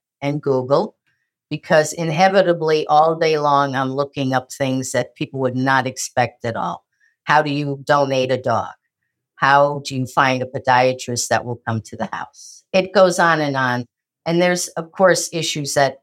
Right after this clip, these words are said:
we learn and we draw upon from graduate school about child development and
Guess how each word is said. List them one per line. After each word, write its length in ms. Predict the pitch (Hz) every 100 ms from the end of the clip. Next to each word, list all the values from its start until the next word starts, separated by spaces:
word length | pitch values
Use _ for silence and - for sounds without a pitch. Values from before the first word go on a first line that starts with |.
| _
we 240 | - 143 139
learn 380 | 135 135 135 131
and 200 | 123 120
we 120 | 123
draw 300 | 117 127 123
upon 360 | - 117 113 113
from 200 | 113 110 - _
graduate 440 | 139 165 156 120 120
school 500 | - 104 104 127 - _ _ _ _ _
about 460 | 120 123 120 117 -
child 320 | 131 123 113
development 720 | 110 110 110 113 113 113 -
and 180 | 202